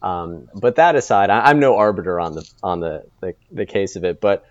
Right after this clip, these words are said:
I think the mainstream environmental movement, even in academia, you look at it and they say, "Look,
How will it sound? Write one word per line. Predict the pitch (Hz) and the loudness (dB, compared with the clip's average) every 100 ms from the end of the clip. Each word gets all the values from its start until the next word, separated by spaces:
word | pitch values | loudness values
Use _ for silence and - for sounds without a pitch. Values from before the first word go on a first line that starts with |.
| _ | _
I | - 139 | -4 0
think | 202 | 2
the | 175 | 2
mainstream | 123 139 147 151 | 2 0 -2 -2
environmental | 135 107 110 107 - _ _ 107 107 95 | 0 2 0 -2 -8 _ _ -4 -2 0
movement, | 104 117 90 78 | 0 -2 -4 -6
even | 123 131 | -6 -4
in | 110 | -4
academia, | 95 107 104 85 117 104 87 | -2 -2 -4 -6 -4 -4 -4
you | 85 90 | -4 -2
look | 120 - | -2 -2
at | |
it | 85 71 | -4 -4
and | 87 | -8
they | |
say, | 87 95 90 | -6 -4 -2
"Look, | 95 113 - | 0 -2 -4